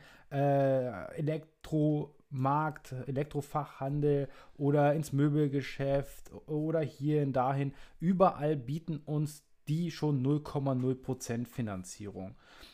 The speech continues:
Und dann sollte man wirklich aufpassen, dass man hier nicht plötzlich sein Konsumverhalten,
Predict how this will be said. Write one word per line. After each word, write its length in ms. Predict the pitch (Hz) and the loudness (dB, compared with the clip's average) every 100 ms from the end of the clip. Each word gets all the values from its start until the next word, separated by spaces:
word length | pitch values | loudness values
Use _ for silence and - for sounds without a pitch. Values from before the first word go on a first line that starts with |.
| - | -2
Und 120 | 127 | 4
dann 140 | 190 | 4
sollte 240 | 202 196 185 | 4 0 0
man 180 | 180 156 | -2 -2
wirklich 360 | 160 156 - | -6 -10 -4
aufpassen, 760 | 135 185 - - 160 160 165 139 | 0 0 -2 -6 -6 -6 -6 -4
dass 240 | 139 - | -4 -4
man 180 | 143 131 | -6 -6
hier 380 | - 147 160 151 - - - | -4 -2 -2 -2 -10 -20 -10
nicht 420 | 127 143 156 - - | -2 -2 -2 -10 -12
plötzlich 720 | 127 139 151 - 147 139 131 | -4 -4 -4 -4 -2 -2 -6
sein 340 | 127 127 135 135 | -4 -2 -2 -4
Konsumverhalten, 1400 | 135 135 113 143 214 220 - 113 - 131 139 143 151 143 | -4 -4 -2 -2 -2 -2 -6 -6 -4 -2 -2 -2 -4 -6